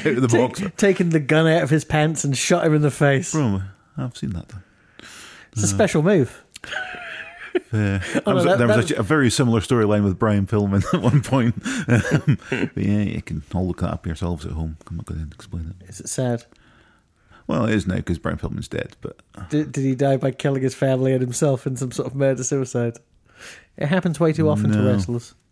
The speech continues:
Speaker 1: Um, he didn't possibly kill himself. I can't remember. <laughs> But, um, he was actually one of, um, one of my f-, favourite wrestlers growing up. Actually, was Brian Pillman. So, um,
Speaker 2: Uh, well, all the good people kill themselves. That's what we say.
Speaker 1: Yeah, <laughs> all true.
Speaker 2: Moving swiftly on.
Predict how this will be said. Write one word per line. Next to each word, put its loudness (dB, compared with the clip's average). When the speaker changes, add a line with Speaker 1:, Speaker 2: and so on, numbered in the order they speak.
Speaker 1:
Um, -6
he -12
didn't -18
possibly -10
kill -10
himself. -10
I -10
can't -10
remember. -8
<laughs> -12
But, 2
um, 0
he 0
was -4
actually 0
one 2
of, -2
um, 2
one 2
of 4
my 2
f-, 0
favourite -2
wrestlers -2
growing -2
up. -4
Actually, -4
was -6
Brian -2
Pillman. -4
So, -6
um, -8
Speaker 2:
Uh, 4
well, -8
all 4
the 4
good 0
people 0
kill 0
themselves. -2
That's -8
what -4
we -4
say. 2
Speaker 1:
Yeah, 2
<laughs> -
all 2
true. -4
Speaker 2:
Moving 0
swiftly -2
on. -4